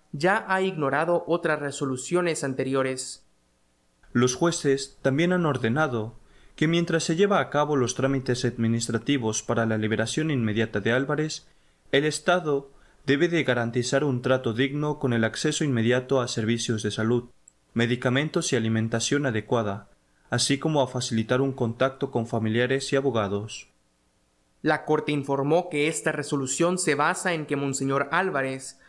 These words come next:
Speaker 1: se encuentra en una situación de gravedad tan grande que hay riesgos de que se le produzcan daños irreparables a su vida, salud e integridad personal.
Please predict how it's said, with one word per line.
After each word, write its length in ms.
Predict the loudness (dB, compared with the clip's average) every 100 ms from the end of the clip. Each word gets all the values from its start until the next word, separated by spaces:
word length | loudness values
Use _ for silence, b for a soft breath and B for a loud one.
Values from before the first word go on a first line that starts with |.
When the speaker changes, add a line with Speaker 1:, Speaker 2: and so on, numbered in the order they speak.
| b b
Speaker 1:
se 220 | -2 0
encuentra 680 | 0 0 0 2 0 -2 0
en 140 | 0
una 180 | 2 2
situación 580 | 0 -2 -2 0 0 2
de 80 | 2
gravedad 680 | 2 0 0 0 0 -2 -2
tan 240 | -2 0
grande 580 | 0 0 0 -4 -6 -8 B B _
que 120 | 0
hay 160 | 2 2
riesgos 640 | 0 2 2 2 -2 0
de 140 | -2 -2
que 100 | -2
se 160 | 0
le 100 | 0
produzcan 600 | 0 0 0 0 -2 0
daños 420 | 0 0 -2 -6 0
irreparables 840 | 0 2 -2 0 0 0 0 -2 -4
a 80 | -8
su 160 | -4
vida, 460 | -2 0 0 -2 b b b -12
salud 560 | -2 -2 2 0 0 -4
e 180 | -4 -4
integridad 840 | -2 0 0 0 -2 0 0 -2
personal. 680 | -4 -6 -2 -2 -2 -2 -6